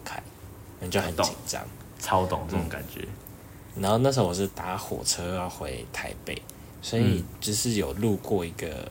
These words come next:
Speaker 1: 没有什么人的地方，
Speaker 2: 嗯。
Speaker 1: 就牵着，然后突然把我这样转过去，然后再亲一下，因为等一下在车站一定人多，就没办法亲啊。
Speaker 2: 嗯。
Speaker 1: 对，他就在那里偷亲了一下下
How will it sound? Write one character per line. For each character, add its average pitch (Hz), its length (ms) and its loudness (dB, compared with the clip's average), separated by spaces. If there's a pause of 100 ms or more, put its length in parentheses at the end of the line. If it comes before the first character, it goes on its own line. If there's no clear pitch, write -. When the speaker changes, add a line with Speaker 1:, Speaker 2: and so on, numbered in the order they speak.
(200)
Speaker 1:
没 110 160 4
有 120 100 10
什 123 160 4
么 98 120 4
人 87 180 -2
的 85 80 -4 (100)
地 98 160 -2
方， 80 380 -4
Speaker 2:
嗯。 92 60 -8 (580)
Speaker 1:
就 110 260 8 (240)
牵 101 320 4
着， 98 220 2
然 - 100 -6
后 90 300 -2 (720)
突 - 160 2
然 92 160 4
把 90 180 2
我 85 140 0
这 - 80 -2
样 90 140 0
转 - 200 -2
过 82 140 -4
去， - 280 -4
然 76 120 -2
后 80 120 -4
再 80 200 -4 (480)
亲 - 420 12
一 - 140 -8
下， - 340 0 (460)
因 123 80 6
为 127 100 8 (240)
等 95 100 4
一 95 80 2
下 117 140 4
在 120 100 8
车 113 200 6
站 107 200 6
一 95 60 2
定 101 340 2
人 87 160 0 (120)
多， 95 160 0
就 101 100 0
没 92 100 0
办 85 140 0
法 82 260 -4
亲 - 300 4 (100)
啊。 78 60 -6 (600)
Speaker 2:
嗯。 85 260 2 (400)
Speaker 1:
对， 98 120 0
他 90 140 0
就 92 180 0 (140)
在 - 160 0
那 87 140 -2
里 71 80 -8 (320)
偷 90 160 -2
亲 92 220 2
了 87 60 -2
一 80 120 -4
下 - 160 0
下 92 200 2